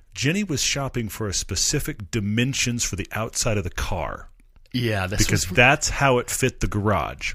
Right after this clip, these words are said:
Speaker 2: This was memorable.
Speaker 1: And, and the thing I
Speaker 2: This
Speaker 1: love
Speaker 2: is
Speaker 1: about
Speaker 2: funny.
Speaker 1: this, and, and the reason I wanna bring it up again is, that's just real life, isn't it?
Speaker 2: Mm-hmm.
Speaker 1: You, you can
Speaker 2: Mm-hmm.
Speaker 1: have whatever your parameters are for your car. Of course, budget's gonna be included, and of course, we want you to have fun and all that kind of stuff. But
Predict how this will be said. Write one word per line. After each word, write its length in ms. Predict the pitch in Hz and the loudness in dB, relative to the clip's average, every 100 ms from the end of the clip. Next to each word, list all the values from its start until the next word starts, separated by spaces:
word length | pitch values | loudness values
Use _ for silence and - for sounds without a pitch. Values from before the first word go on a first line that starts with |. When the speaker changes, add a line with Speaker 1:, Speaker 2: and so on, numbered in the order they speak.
| - | -6
Speaker 2:
This 100 | - | -4
was 120 | 311 | 0
memorable. 640 | 180 147 170 123 95 82 78 - - - | 4 6 6 4 0 -4 -8 -12 -8 0
Speaker 1:
And, 140 | 131 - | 2 4
and 100 | 127 | 4
the 60 | |
thing 160 | 123 220 | 4 4
I 60 | 190 | 4
Speaker 2:
This 80 | |
Speaker 1:
love 100 | 143 143 | 2 2
Speaker 2:
is 60 | |
Speaker 1:
about 160 | 113 98 | 2 2
Speaker 2:
funny. 120 | 107 | 2
Speaker 1:
this, 140 | 80 | 0
and, 180 | - 104 - | -2 -4 -4
and 100 | 107 | -4
the 40 | |
reason 200 | 139 143 | -2 -2
I 40 | |
wanna 120 | 127 107 | -2 0
bring 140 | 107 | 0
it 40 | |
up 100 | 98 | -2
again 260 | 95 101 98 | -2 -2 -2
is, 180 | 82 - - - - | -2 -6 -12 -18 -8
that's 240 | 127 185 - | -2 0 2
just 220 | 214 - | 0 0
real 180 | 120 127 | 0 0
life, 360 | 143 185 - | 0 0 -2
isn't 160 | 90 104 | -2 -2
it? 260 | 202 - - - - - | -2 -6 -12 -20 -20 -4
Speaker 2:
Mm-hmm. 460 | 175 190 185 220 240 | 2 4 4 2 0
Speaker 1:
You, 140 | - 151 | -2 -2
you 140 | 165 | 0
can 160 | 185 196 | 2 2
Speaker 2:
Mm-hmm. 80 | - | 4
Speaker 1:
have 360 | 180 151 - - - | 4 2 -2 -14 -6
whatever 280 | 143 156 208 | 2 2 2
your 200 | 208 170 | 0 0
parameters 560 | 135 143 135 147 131 113 | -2 0 0 0 0 2
are 120 | 113 | 2
for 120 | - | 0
your 140 | 113 | -2
car. 200 | 110 107 | -2 -2
Of 80 | 90 | -2
course, 240 | - 143 - | 0 -2 0
budget's 300 | 120 110 - | 0 0 -2
gonna 160 | 104 | -2
be 120 | 90 | -2
included, 340 | 90 - 92 92 | -4 -2 -2 -2
and 80 | 95 | -2
of 80 | |
course, 220 | - 123 110 | -2 -2 -2
we 60 | |
want 140 | 104 - | -2 -2
you 40 | |
to 60 | 92 | -4
have 100 | 95 | -4
fun 140 | - | -4
and 80 | 90 | -2
all 40 | 87 | 0
that 100 | 101 | 0
kind 120 | 107 | -2
of 60 | - | -2
stuff. 180 | 87 | -6
But 80 | - | -6